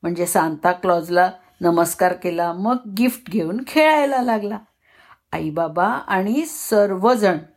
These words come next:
खूप खूप खुश झाले, कारण आज आपला चिन्मय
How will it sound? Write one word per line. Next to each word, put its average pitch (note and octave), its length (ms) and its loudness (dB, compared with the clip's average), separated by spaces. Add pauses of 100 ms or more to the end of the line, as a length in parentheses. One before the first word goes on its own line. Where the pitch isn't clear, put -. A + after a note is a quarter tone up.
(160)
खूप G#3 400 -4
खूप F#3+ 320 -2
खुश A3 260 2
झाले, G3 440 2 (500)
कारण F#3 240 0 (100)
आज D3+ 300 -4
आपला E3 280 0
चिन्मय D3+ 520 -2